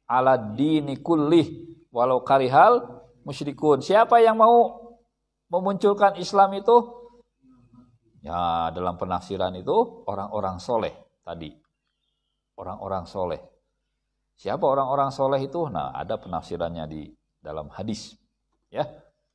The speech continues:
"Huwallazi arsala rasulahu bil huda wa dinil haq liyudhhirahu 'ala dini kullih walau karihal musyrikun." Baik, itu isyarat, isyarat di dalam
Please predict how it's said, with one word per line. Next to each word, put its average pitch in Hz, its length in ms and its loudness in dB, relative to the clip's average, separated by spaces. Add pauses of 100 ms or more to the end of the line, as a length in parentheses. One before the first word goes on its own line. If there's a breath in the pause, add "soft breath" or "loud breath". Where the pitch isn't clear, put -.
(280)
"Huwallazi 98 560 -4
arsala 92 400 -6
rasulahu 87 480 -8
bil 85 160 -14
huda 98 240 -4
wa 113 160 -2
dinil 82 320 -14
haq - 480 -4
liyudhhirahu 87 640 -10
'ala 82 240 -12
dini 143 320 -12
kullih 202 320 -2 (640)
walau 90 300 -8
karihal 123 500 -2 (560)
musyrikun." 90 960 -12 (320)
Baik, 113 560 -6
itu 131 240 2 (1040)
isyarat, - 800 0
isyarat 113 400 2
di 117 80 -6
dalam 117 400 2